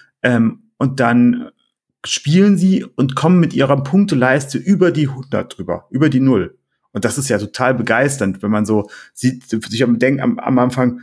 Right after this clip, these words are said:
ich starte hier bei null und wer weiß, wie viele Punkte ich mache. Sieben, acht, zehn, fünfzehn, fünfzig. Ja, da, vielleicht schaffe ich mal auch mal fünfzig Punkte. Und dann rennt man da so um den Track rum. Das ist schon schön und, äh, toll. Und, ähm, anders als viele andere Eurogames, das wir haben, die,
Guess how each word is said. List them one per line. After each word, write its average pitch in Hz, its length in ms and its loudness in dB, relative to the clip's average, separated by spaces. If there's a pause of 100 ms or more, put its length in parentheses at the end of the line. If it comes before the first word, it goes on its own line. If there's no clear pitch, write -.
(140)
ich - 120 -10
starte 131 320 -2
hier 135 140 2
bei 110 120 2
null 131 260 4
und 107 340 -4
wer 107 160 -4
weiß, 131 220 -2
wie 113 40 -6
viele - 140 -14
Punkte 170 280 0
ich - 80 -12
mache. - 420 -12
Sieben, 117 300 0
acht, 120 320 -4
zehn, 123 260 4
fünfzehn, 131 540 -2 (320)
fünfzig. - 600 -4
Ja, - 60 -12 (280)
da, 98 60 -6 (160)
vielleicht - 240 -2
schaffe 113 140 0
ich 101 40 -8
mal 107 100 2
auch 104 100 -2
mal 101 80 0
fünfzig - 400 -6
Punkte. 98 240 -8
Und 101 80 -4
dann 113 320 0 (200)
rennt 139 380 0
man 127 140 2
da 120 100 4
so 120 100 0
um 123 100 2
den 110 120 0
Track 139 320 -4
rum. 131 240 0
Das 113 160 -4
ist 120 120 -6
schon 107 200 -4
schön 135 320 0
und, - 220 -6
äh, 90 100 -8
toll. 143 400 0 (380)
Und, 104 380 0
ähm, 104 360 -4
anders 170 340 0
als - 200 -4
viele 135 200 0
andere 110 220 0
Eurogames, 92 480 -8
das - 160 -12
wir 92 140 -12
haben, 92 180 -10
die, 98 320 -10